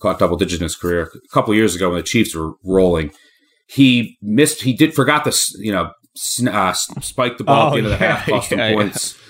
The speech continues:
Speaker 1: Had a bad pick. So you gotta hope that that doesn't happen. Then Stidham came in. Maybe Bailey Zappi comes in and gets the back door if that, if he plays like that again. Um, and I love Bailey Zappi. But, yeah, I expect Hoyer, he at least knows the offense. But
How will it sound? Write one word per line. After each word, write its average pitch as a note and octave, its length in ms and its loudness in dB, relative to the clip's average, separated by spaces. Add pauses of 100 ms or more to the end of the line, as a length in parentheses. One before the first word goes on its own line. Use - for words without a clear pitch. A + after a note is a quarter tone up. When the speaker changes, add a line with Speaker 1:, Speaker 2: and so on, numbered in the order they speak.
(400)
Speaker 1:
Had - 200 4
a A2 80 0
bad A#2+ 360 2
pick. G#2+ 300 0
So A2+ 120 -2
you A2+ 80 4
gotta C#3 220 4
hope C3 220 4
that A2 120 2
that A#2 160 4
doesn't G2 180 0
happen. A2 260 0
Then D3 540 4
Stidham E3+ 440 2
came F#2 220 -2
in. E2 220 -4 (500)
Maybe D3+ 360 6
Bailey C3+ 300 4
Zappi B2+ 360 2
comes G#2 180 0
in A2 100 4
and G2+ 100 0
gets A2 160 0
the G2+ 80 -4
back G2 260 0
door G#2+ 200 4
if F#2 100 -4
that, F#2+ 220 0
if G2 60 -6
he G2+ 100 -4
plays A#2 260 2
like F#2+ 140 -2
that F#2+ 120 2
again. F2+ 500 0 (320)
Um, F#2+ 440 4
and G2 120 -2
I F#2+ 60 2
love F2+ 220 0
Bailey D#2+ 240 -4
Zappi. E2 300 -6
But, G2+ 280 0 (340)
yeah, A#2 160 2
I B2 120 2
expect D#3+ 400 2
Hoyer, B2+ 260 6
he B2+ 80 4
at A2+ 100 2
least D#3+ 260 4
knows A#2 280 4
the G#2 100 0
offense. E3+ 640 2 (400)
But B2 340 2